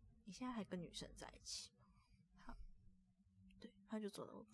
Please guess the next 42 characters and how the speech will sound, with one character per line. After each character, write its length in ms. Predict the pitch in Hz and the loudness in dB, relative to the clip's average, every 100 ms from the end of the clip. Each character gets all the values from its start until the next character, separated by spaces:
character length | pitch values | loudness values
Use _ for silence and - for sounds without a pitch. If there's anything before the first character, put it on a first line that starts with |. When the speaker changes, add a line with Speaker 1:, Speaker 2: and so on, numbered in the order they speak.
| - | -6
Speaker 2:
解。 40 | - | 4
Speaker 1:
走 140 | 175 | 6
过 180 | 175 180 | 8 6
去 120 | - | 6
我 60 | - | 2
旁 140 | 185 | 2
边 120 | - - | -4 -4
就 140 | - | -4
问。 140 | - 190 | 0 -2
Speaker 2:
哎， 60 | 214 - - | -2 -10 4
那 300 | 202 214 185 | 12 12 12
你 200 | 120 110 - - - - - - - - - | 10 0 -8 -16 -20 -20 -20 -20 -20 -14 2
这 220 | 208 202 | 8 8
一 120 | 117 | 8
任， 280 | 127 131 107 | 6 4 4
你 100 | 104 | 0
妈 200 | 117 131 | 4 6
妈 180 | 147 170 | 6 6
知 300 | - 139 131 | 4 4 10
道 260 | 139 127 | 12 12
吗？ 400 | 110 104 101 104 - - - - - - | 8 4 4 0 -8 -20 2 4 6 12
Speaker 1:
他 80 | 381 | 12
当 140 | 370 | 12
然 140 | 269 | 12
不 120 | 262 277 | 12 8
知 240 | - 240 | 8 8
道 160 | 247 220 | 12 12
啊。 460 | 196 190 196 226 - - - - - | 12 12 8 4 -4 -18 -20 -8 4
Speaker 2:
哦， 1200 | 135 156 208 226 214 190 170 151 135 120 113 107 | 6 6 2 8 10 12 12 12 12 8 4 2
好。 340 | - - - - | -4 -6 6 12
Speaker 1:
我 80 | 285 | 12
怎 140 | 359 | 12
么 120 | 262 | 12
可 100 | 220 | 12
能 100 | 190 | 12
让 140 | 180 214 | 12 10
他 160 | 202 | 8
知 320 | 190 - 147 - | 6 2 0 2
道？ 360 | 95 69 - - - - | 4 4 0 -12 -18 8
而 80 | - | 12
且， 280 | 302 359 214 - | 12 12 10 6
Speaker 2:
嗯。 200 | - - | -6 -8